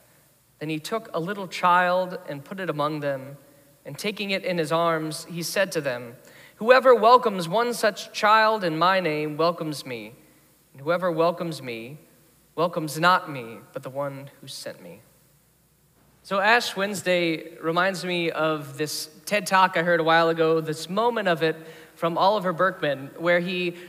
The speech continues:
spoke with this woman with a very advanced stage cancer that was terminal. And she told him, "You know, one of the strangest things that I've heard is that several people have asked me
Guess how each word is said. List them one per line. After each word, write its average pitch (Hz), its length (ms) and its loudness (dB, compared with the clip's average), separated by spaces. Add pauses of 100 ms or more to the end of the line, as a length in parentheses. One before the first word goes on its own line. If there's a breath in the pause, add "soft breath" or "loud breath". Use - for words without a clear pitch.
spoke 240 460 0
with 208 320 -2 (100)
this 170 260 -4
woman 208 280 -4
with 180 160 -4
a 165 120 4
very 202 260 2
advanced 196 440 0
stage 185 360 -2
cancer 180 540 -2
that 160 100 0
was 160 160 -8
terminal. 165 560 -4 (400 loud breath)
And 165 100 -6
she 214 120 -6
told 262 240 4
him, 214 180 0 (220 loud breath)
"You 214 60 -2
know, 247 100 6
one 277 140 6
of 247 60 4
the 233 60 4
strangest 320 800 0
things 220 400 4
that 202 140 4
I've 190 280 4
heard 170 720 2 (360 loud breath)
is 160 100 -4
that 180 160 0
several 269 420 0
people 220 640 -4
have 175 180 -2
asked 226 440 4
me 143 180 -6